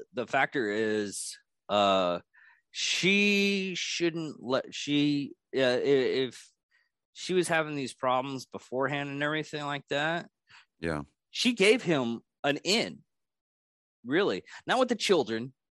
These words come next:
Speaker 1: Uh, I'm talking about keeping the guest house to where he can use it as an office.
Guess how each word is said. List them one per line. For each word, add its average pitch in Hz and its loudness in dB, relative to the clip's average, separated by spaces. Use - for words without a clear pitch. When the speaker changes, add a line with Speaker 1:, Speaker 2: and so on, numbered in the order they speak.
Speaker 1:
Uh, 131 4
I'm 170 2
talking 165 0
about 131 2
keeping 151 -2
the 120 -2
guest 131 -2
house 120 0
to - -20
where 113 -4
he 113 -10
can 107 -10
use 110 -6
it 98 -6
as 87 -8
an 78 -8
office. - -8